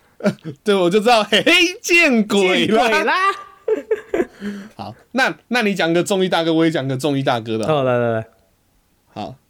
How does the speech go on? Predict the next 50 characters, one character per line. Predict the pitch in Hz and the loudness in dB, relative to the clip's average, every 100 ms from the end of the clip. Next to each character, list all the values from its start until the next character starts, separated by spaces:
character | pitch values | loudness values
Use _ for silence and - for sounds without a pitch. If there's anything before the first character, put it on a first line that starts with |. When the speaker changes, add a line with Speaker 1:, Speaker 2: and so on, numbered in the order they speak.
| _ _ - | _ _ -2
Speaker 1:
因 | 160 | 0
为 | 170 | 0
毕 | 147 180 | 0 -2
竟， | 160 160 131 - _ _ _ _ _ _ | 0 -2 -2 -10 _ _ _ _ _ _
毕 | - 151 | -2 0
竟 | 165 127 - _ - | 0 -2 -10 _ -6
我 | 117 | -2
没 | 139 | 0
有 | 139 | 0
拿 | 117 | 0
到， | 123 123 - | 0 0 -2
你 | 123 | -2
没 | 151 | 0
有 | |
拿 | 135 | 0
到 | 127 131 | 0 -2
分， | 123 | -2
我 | 120 117 | -4 -4
让 | 120 | -4
你 | 104 | -6
也 | 95 | -8
不 | 104 | -12
用 | 101 | -14
拿 | 92 | -14
到 | 92 | -16
分， | - 87 | -16 -16
这 | 92 | -16
样 | 85 | -16
子。 | - - _ - _ _ | -20 -20 _ -20 _ _
哦， | - | -2
我， | 156 156 - | 0 -2 -4
我， | - 135 - | -8 -8 -2
我 | 143 175 | 0 0
讲 | 147 135 | 0 -2
个 | 123 | -2
我 | 113 | -2
觉 | |
得 | 127 | -2
应 | 123 | -2
该 | 123 117 | -2 -2
不 | 107 | -4
会 | 113 101 | -6 -4
笑 | 117 76 | -4 -6
的。 | 64 - - | -10 -20 -8
Speaker 2:
好。 | 101 104 101 - _ _ _ | -4 -4 -4 -14 _ _ _
Speaker 1:
就 | - 117 | -14 -8
是 | 127 104 131 _ _ _ _ _ _ | -8 -8 -14 _ _ _ _ _ _
胡 | _ 147 160 | _ -2 0
瓜 | 175 180 147 | 2 2 2
啊 | 76 | -4